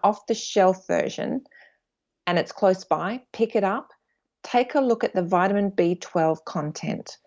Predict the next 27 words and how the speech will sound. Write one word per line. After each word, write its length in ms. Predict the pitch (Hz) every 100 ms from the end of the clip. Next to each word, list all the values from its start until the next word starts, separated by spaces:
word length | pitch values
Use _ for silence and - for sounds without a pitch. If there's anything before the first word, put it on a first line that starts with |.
| - _ -
You're 140 | 226
likely 480 | 233 240 262 - 294
to 80 | 294
find 500 | - 220 190 185 185
something 520 | - 185 185 190 185
like 360 | 180 170 160 -
thirty 640 | - - 160 160 - 170
micrograms. 840 | - - - 160 - - - - - - -
So 280 | - 226 220 - _ -
even 420 | 247 - 294 311
taking 560 | - 233 208 208 190 185
two 580 | - - 269 254 208 -
off-the-shelf 720 | 190 190 - 202 - 180 165 -
multivitamins, 880 | 165 160 170 - - - 190 302 - - -
which 160 | 220 220
I 80 | 208
know 240 | 196 190
some 480 | 190 - 240 247 330
patients 540 | - 214 - 175 170
have 180 | 190 170
been 160 | 175 165
advised, 640 | 160 160 160 160 - -
but 180 | - -
this 260 | - 269 -
is 220 | - 185 - -
old 320 | 180 190 190
advice. 760 | 185 165 - - - - -